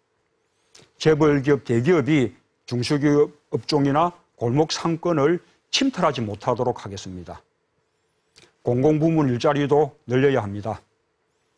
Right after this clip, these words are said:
우리나라는 공공서비스가 절대적으로 부족한 편입니다. 공무원 숫자가 오이시디 국가들에 비해 턱없이 적습니다. 특히 현장에서 사회복지를 전담하는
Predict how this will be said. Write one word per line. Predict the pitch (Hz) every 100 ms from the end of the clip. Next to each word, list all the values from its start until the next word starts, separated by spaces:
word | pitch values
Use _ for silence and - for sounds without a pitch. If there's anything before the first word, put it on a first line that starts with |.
| _ _ -
우리나라는 | 120 135 151 151 143 139 131
공공서비스가 | 113 113 131 147 151 143 139 139 143 147 - _ -
절대적으로 | 185 202 220 185 160 147
부족한 | 131 131 151 123
편입니다. | 101 107 98 98 98 95 _ _ _ _ _ _ _ _ - _ -
공무원 | 147 165 156
숫자가 | 135 107 - 147 143 139 110 -
오이시디 | 127 156 160 156
국가들에 | 156 175 151 143 139
비해 | 120 131 156 156 _ -
턱없이 | - 180 - 131
적습니다. | - - 190 127 - - _ _ _ _ _ _ _ _ _ _
특히 | - 190 226
현장에서 | - 131 147 202 190 147 143
사회복지를 | - 143 165 - 190 160
전담하는 | 151 139 117 110 107